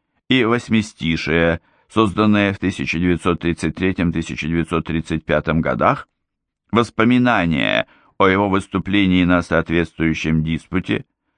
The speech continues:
оставила Надежда Яковлевна Мандельштам. Выступал он очень редко,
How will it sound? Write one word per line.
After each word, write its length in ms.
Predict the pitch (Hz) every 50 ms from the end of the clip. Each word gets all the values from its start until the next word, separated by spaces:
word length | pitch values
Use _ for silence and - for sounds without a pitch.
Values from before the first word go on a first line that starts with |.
| _ _ _
оставила 640 | - 95 92 - - 147 170 185 185 180 175 170 165
Надежда 520 | 135 113 98 90 101 123 143 123 - - 87
Яковлевна 720 | 82 85 92 104 - - 101 98 98 98 95 98 98 95
Мандельштам. 720 | 95 95 92 92 90 90 82 - - - - - - - - _ _ _ _ _ _ _ _ _ _ _ _ _ _ _ _ _ _ _
Выступал 640 | 87 101 107 - - 107 101 95 - 131 165 170 165
он 180 | 160 160 - - _
очень 440 | 92 104 113 - - 113 98 85
редко, 560 | 69 78 65 57 - - - - - - -